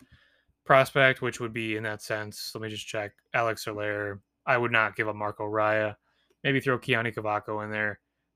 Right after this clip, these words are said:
Blaine Enlow, et cetera. There's just a bunch of guys they could mix and match with. It's not gonna cost you a t-, top fifteen pick for him, I don't think, just because of all the things I just talked about. And lastly,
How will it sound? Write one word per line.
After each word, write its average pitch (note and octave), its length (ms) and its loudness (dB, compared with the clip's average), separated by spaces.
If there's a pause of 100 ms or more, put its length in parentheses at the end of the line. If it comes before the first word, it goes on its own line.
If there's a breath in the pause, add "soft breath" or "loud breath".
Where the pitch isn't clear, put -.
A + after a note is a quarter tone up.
Blaine B2 200 6
Enlow, A2+ 380 2
et - 120 -8
cetera. G#2+ 520 2
There's D3 200 6
just D#3 140 -2
a D#3 40 4
bunch B2+ 240 0
of B2 100 -4
guys A2 280 2
they A2+ 80 -4
could A2 240 -6
mix A#2+ 240 -2
and A2+ 80 -2
match A2 300 -2
with. A2+ 220 0 (580)
It's C#3 160 4
not C3 200 4
gonna B2 140 0
cost A#2 360 -2
you A#2 140 -2
a A2 40 -2
t-, B2+ 280 -4
top B2+ 260 2
fifteen A2+ 340 -6
pick A2 220 -6
for A2 160 -4
him, A2 100 -6
I G#2+ 80 -2
don't G#2 200 -6
think, G#2+ 320 -4 (580)
just B2 260 0
because A2+ 260 -2
of A2 80 -6
all A2 120 0
the G#2 80 -6
things A2 180 -4
I G#2 60 -6
just G2+ 180 -12
talked G#2+ 180 -4
about. A#2 300 0 (1400)
And C3+ 160 6
lastly, E3 600 6